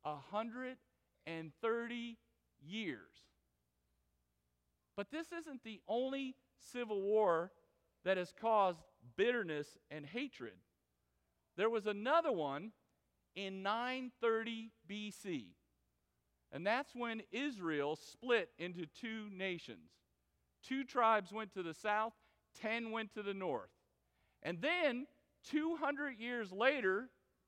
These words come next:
Israel, that was the northern nation, right? Because of their sin before God, God sent the Assyrians to come in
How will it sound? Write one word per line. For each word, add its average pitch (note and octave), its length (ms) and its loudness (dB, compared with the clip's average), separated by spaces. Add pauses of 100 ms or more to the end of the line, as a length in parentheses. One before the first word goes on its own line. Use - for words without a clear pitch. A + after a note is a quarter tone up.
(160)
Israel, G3 600 2
that F#3 160 4
was D#3+ 140 -6
the D#3 140 -2
northern G#3 500 2
nation, G3+ 580 -4
right? G#3 340 2 (460)
Because A3+ 360 0
of A3 120 -6
their G3 180 2
sin D#4 480 -4
before C4 340 2
God, F#3 520 4 (420)
God C4+ 400 6 (180)
sent A3+ 300 -2 (240)
the F#3 160 -2
Assyrians F3 760 -4
to F3+ 60 -6
come C#4 320 -2
in F#3+ 320 0